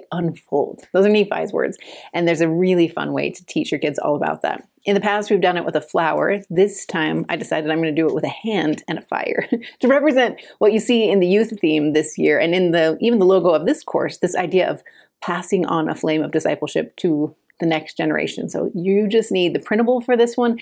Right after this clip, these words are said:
You also need a little bit of water, maybe a cup or so, and then a plate to hold things. You could use a salad plate, something that has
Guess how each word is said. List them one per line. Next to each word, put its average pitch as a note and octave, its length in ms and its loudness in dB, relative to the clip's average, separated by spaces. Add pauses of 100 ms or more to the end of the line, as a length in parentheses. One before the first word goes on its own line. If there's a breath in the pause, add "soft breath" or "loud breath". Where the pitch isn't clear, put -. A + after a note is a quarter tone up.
(300 loud breath)
You - 100 0
also B3+ 220 2
need A3+ 180 4
a - 100 0
little F#3+ 220 4
bit A#3 100 4
of G#3 80 4
water, F#3+ 600 2
maybe F3 240 0
a - 40 -4
cup - 280 -6
or G#3 100 2
so, G3+ 260 2
and F3 200 0
then F3 260 0 (340 loud breath)
a F3+ 60 -4
plate - 480 0
to E3+ 80 0
hold E3 220 0
things. - 460 -6
You F3 120 0
could F3+ 80 4
use F3 160 4
a D#3 60 0
salad G#3+ 500 0
plate, G3+ 380 2
something A#3+ 320 2
that F3+ 100 -2
has F#3 420 -4